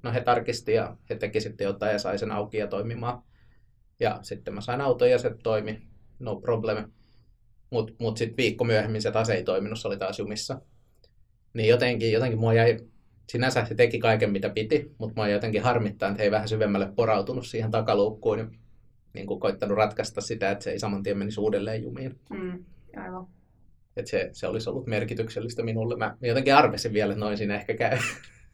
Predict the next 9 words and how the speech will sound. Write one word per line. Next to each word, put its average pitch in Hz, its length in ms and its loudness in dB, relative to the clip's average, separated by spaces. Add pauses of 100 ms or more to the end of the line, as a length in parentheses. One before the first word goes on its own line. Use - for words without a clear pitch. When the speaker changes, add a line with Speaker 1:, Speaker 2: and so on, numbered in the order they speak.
(300)
Speaker 2:
Ai 202 260 -4
ai, 180 260 -2 (120)
ennakoit 190 560 4
etukäteen 185 640 -6
vielä 185 180 -2
asiakkaana. 202 640 -4 (340)
Speaker 1:
Pelkäsin 113 460 2
pahinta. 113 440 2
Speaker 2:
<laughs> - 20 -8